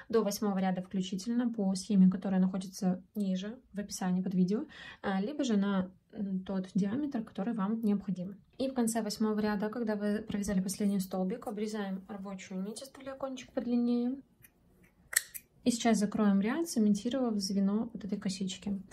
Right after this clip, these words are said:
А, проходим с изнаночной на лицевую под первую верхнюю горизонтальную. Захватываем рабочую нить, выводим крючком её назад, переворачиваем наизнанку.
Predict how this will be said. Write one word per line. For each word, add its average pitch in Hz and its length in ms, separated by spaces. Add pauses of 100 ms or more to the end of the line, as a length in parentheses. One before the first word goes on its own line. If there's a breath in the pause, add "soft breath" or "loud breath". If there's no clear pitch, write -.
(120 loud breath)
А, 190 180
проходим 208 600
с - 180
изнаночной 202 480
на 202 160
лицевую 196 580
под 196 380 (760)
первую 190 360
верхнюю 190 320
горизонтальную. 208 680 (640 loud breath)
Захватываем 196 640
рабочую 196 520
нить, 202 340
выводим 196 480
крючком 196 560
её 185 380
назад, 196 500 (1900 loud breath)
переворачиваем 196 680
наизнанку. 196 720